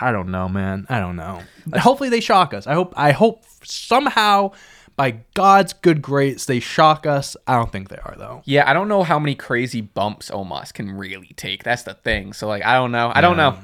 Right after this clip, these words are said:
Speaker 2: Who knows?
Speaker 1: We'll see.
Speaker 2: Um, Impulsive T V with Logan Paul. I thought this was fantastic. Uh, Logan just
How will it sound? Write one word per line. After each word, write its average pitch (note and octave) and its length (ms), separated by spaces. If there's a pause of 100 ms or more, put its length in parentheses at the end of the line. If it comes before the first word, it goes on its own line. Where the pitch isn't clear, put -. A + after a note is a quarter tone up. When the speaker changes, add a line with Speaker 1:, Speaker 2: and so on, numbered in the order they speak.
(120)
Speaker 2:
Who C#3 100
knows? A2+ 440
Speaker 1:
We'll F#2+ 180
see. - 60 (160)
Speaker 2:
Um, A2+ 480 (100)
Impulsive D3+ 560
T C3+ 220
V C#3+ 180
with A#2 180
Logan A2 360
Paul. A#2+ 420
I B2 160
thought B2+ 320
this A2 220
was G2 260 (300)
fantastic. C3 1900
Uh, G#2+ 400
Logan C3+ 560
just G#2+ 380